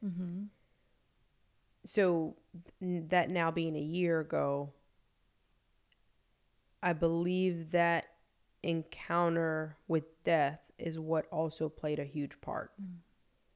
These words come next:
Speaker 2: Because you see it. You see,
Speaker 1: Right.
Speaker 2: like, wow, someone dies unfulfilled.
Speaker 1: Mm.
Speaker 2: And I d-, I was like, "Wait a second, like, I'm not willing to, I'm not, there, there's no,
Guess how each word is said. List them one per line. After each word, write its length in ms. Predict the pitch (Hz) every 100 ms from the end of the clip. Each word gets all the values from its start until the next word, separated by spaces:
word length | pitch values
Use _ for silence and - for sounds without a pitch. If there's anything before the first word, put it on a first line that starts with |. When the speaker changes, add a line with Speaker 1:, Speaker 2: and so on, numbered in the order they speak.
| _ _ _
Speaker 2:
Because 300 | 185 175 180
you 100 | 151
see 340 | 135 - 214 190
it. 80 | -
You 120 | 156
see, 240 | - 196
Speaker 1:
Right. 80 | 170
Speaker 2:
like, 260 | 147 143 -
wow, 340 | 156 170 151
someone 420 | 139 160 156 151 151
dies 480 | 151 147 143 143 -
unfulfilled. 800 | 151 147 - - 151 - - -
Speaker 1:
Mm. 260 | 190 175 165 156 156 _ _ _ _ _ _ _ _ _ _ _ _ _ _ _ -
Speaker 2:
And 140 | 196
I 120 | 180 175
d-, 140 | 170 -
I 140 | 175
was 160 | 170 170
like, 200 | 165 -
"Wait 120 | 165
a 60 | 190
second, 260 | 190 170 -
like, 180 | - -
I'm 340 | 165 170 175 165
not 280 | 165 165 170
willing 460 | 170 165 165 160 156
to, 760 | - 160 156 151 151 151 156 _ _ _ _ _ -
I'm 160 | 170 170
not, 260 | 170 - - -
there, 280 | 180 180 165
there's 240 | 190 190
no, 720 | 180 180 185 190 196 208 214